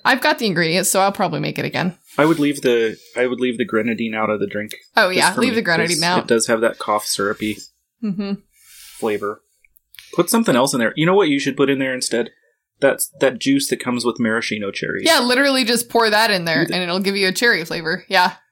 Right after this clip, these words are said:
Speaker 2: Or save money on grenadine and just open up a fresh bottle of Robitussin and
Speaker 1: <laughs> Right.
Speaker 2: you know,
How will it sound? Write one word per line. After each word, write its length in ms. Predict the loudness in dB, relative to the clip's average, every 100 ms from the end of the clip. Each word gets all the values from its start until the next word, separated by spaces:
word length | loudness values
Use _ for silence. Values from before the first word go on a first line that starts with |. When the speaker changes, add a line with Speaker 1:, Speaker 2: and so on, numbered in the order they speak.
| 0
Speaker 2:
Or 180 | 2 2
save 300 | 2 2 2
money 280 | 0 0
on 360 | 2 0 -2 -10 _ _ _ _ _ -8
grenadine 440 | -2 0 0 0
and 140 | -2 -4
just 280 | -6 -6 -6
open 240 | -6 -4 -4
up 140 | -2
a 220 | -2 -2 -8 _ _ _ _ _ _ _ _
fresh 260 | -2 -2 0
bottle 320 | 0 2 0
of 60 | 2
Robitussin 680 | 2 2 -2 -4 -4 -6 -10 _ _ -10
and 200 | -10 -6 -2
Speaker 1:
<laughs> 0 |
Right. 380 | 0 0 -2 -8 -18 -20 -12
Speaker 2:
you 60 |
know, 140 | -12